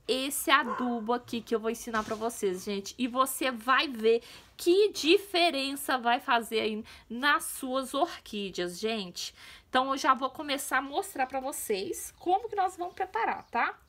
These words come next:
Ó, eu vou utilizar aqui uma garrafa pet, tá? De um litro e meio. Aí, eu peguei um pouquinho d'água aqui, ó, eu enchi ela toda, peguei um pouquinho da água, coloquei nessa vasilha, que é onde que eu vou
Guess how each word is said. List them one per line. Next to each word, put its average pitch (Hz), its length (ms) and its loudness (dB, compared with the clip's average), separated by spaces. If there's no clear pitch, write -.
Ó, - 240 4
eu 339 160 4
vou 403 140 0
utilizar 294 420 0
aqui - 180 0
uma 285 100 -6
garrafa 285 460 2
pet, 214 640 0
tá? 233 280 4
De 285 240 -2
um 466 220 0
litro 440 300 0
e 494 100 -6
meio. 202 340 0
Aí, 285 160 4
eu 330 120 2
peguei 339 380 -2
um 285 80 -6
pouquinho 381 460 -2
d'água 208 400 4
aqui, - 180 -6
ó, 269 140 4
eu 202 160 0
enchi - 240 -6
ela 208 160 0
toda, 240 420 -2
peguei 262 220 -2
um 294 80 -8
pouquinho 320 380 -6
da 269 80 8
água, 269 320 2
coloquei 370 380 4
nessa 359 260 2
vasilha, 311 640 2
que 190 140 -4
é 254 60 6
onde 269 240 -4
que - 80 -4
eu 254 80 0
vou 269 200 -2